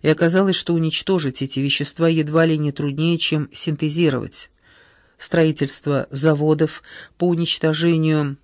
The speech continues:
химоружия вызывает постоянные протесты местного населения. Проблема утилизации отходов до конца не решена. И нам еще не раз придется читать в газетах сообщения об отравлении мирных граждан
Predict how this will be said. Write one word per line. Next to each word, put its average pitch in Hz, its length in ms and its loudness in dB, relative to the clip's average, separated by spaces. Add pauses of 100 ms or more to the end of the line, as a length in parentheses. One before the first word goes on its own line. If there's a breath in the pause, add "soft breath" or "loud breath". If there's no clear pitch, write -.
(300)
химоружия 156 1080 0 (420 loud breath)
вызывает 214 500 4
постоянные 196 600 2
протесты 175 560 0
местного 165 420 0
населения. 160 760 0 (420 loud breath)
Проблема 156 460 0
утилизации 160 680 0
отходов 160 420 -2
до 160 120 0
конца 165 460 0
не 170 240 2
решена. 165 680 0 (680 loud breath)
И 143 60 -6
нам 156 160 2
еще 156 300 -2
не 160 140 0
раз 160 260 2
придется 139 500 -4
читать 143 400 -4
в 139 40 -6
газетах 143 460 -2
сообщения 160 800 0 (360 loud breath)
об 156 180 0
отравлении 160 600 0
мирных 160 400 0
граждан 156 560 0